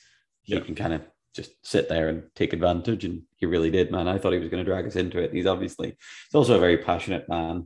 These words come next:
Speaker 1: He's, he's, he's Bidadiak through and through, like he has been for a few years now. And I was like, "Oh man, this might be the game." <laughs>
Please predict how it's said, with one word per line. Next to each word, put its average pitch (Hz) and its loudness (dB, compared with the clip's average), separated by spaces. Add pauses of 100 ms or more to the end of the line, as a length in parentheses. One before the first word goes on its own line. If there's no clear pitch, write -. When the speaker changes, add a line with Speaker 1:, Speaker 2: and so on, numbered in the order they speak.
Speaker 1:
He's, 90 -2 (600)
he's, - -8
he's - -8 (600)
Bidadiak 82 2
through 85 -2
and 78 -6
through, 80 0
like 80 -2
he 90 -4
has 85 0
been 85 -4
for 85 -4 (320)
a 98 -6
few 95 4
years 87 4
now. 90 2
And 82 -2 (460)
I 98 -2
was 85 -6
like, 85 -2
"Oh 78 2
man, 76 -4
this 82 -6
might 82 -2
be 82 -4
the 80 -4
game." 92 4
<laughs> - -20